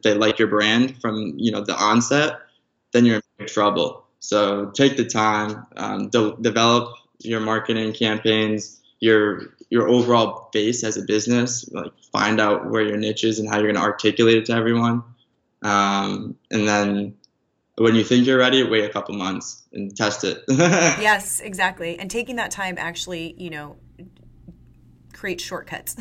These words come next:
Speaker 2: <laughs> believe it or not, and saves you more time.
Speaker 1: Exactly. Like, automate the process that, okay, you know,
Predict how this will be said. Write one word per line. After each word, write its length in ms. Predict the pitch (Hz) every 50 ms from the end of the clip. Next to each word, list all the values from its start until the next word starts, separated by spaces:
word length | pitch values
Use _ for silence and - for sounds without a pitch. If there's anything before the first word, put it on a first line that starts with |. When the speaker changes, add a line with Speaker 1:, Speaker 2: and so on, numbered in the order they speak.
| 208 -
Speaker 2:
<laughs> 180 | - 233 247 208
believe 240 | 190 190 190 185 160
it 80 | -
or 60 | 170
not, 240 | 165 151 135 - -
and 100 | 180 175
saves 300 | - - 165 160 156 156
you 40 | 156
more 160 | 147 139 139
time. 280 | 135 - - - 143 165 - - _ _ - - - - -
Speaker 1:
Exactly. 840 | 151 160 156 135 156 165 165 175 196 190 - 160 131 113 104 90 - -
Like, 160 | 110 110 107 - - - - - - - - - - _ _ _ _ -
automate 540 | - 147 160 170 180 175 151 139 127 117 -
the 80 | -
process 540 | 101 - 135 139 151 156 151 143 120 113 110
that, 320 | - 120 113 107 110 - - - - - - - - - -
okay, 560 | - 139 - 139 127 120 120 117 110 104 90 -
you 200 | 117 117 120 117
know, 320 | 113 113 113 113 113 104